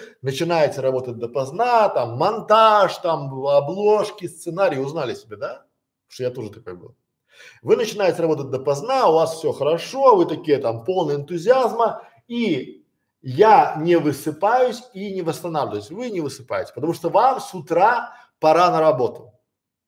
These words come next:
Ну, либо там детей в сад, там пятое, десятое. Соответственно, вы не очень эффективны и не в лучшей форме. И, следовательно, вы делаете меньше, чем планировали, узнали себя.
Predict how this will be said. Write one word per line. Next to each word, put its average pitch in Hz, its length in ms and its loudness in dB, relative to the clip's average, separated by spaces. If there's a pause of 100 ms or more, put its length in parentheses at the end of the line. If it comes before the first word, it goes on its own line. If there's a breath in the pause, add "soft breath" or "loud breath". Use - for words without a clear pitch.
(200)
Ну, 254 140 -2
либо 143 220 2
там 117 240 -4
детей 127 260 -8
в 131 80 -14
сад, 240 400 0
там 127 240 -6
пятое, 120 240 -4
десятое. 202 500 -6 (240 loud breath)
Соответственно, 202 640 -2
вы 202 460 -4
не 180 180 -4
очень 214 480 6
эффективны 247 840 -8 (240 soft breath)
и 240 160 -10
не 202 100 -4
в 170 80 -6
лучшей 190 300 -8
форме. 110 420 -8 (880 soft breath)
И, 185 140 -4
следовательно, 226 580 -2 (120)
вы 214 400 -6
делаете 175 580 4
меньше, 202 380 -6
чем 165 260 -8
планировали, 127 540 -4 (120)
узнали 127 380 -2
себя. - 340 -18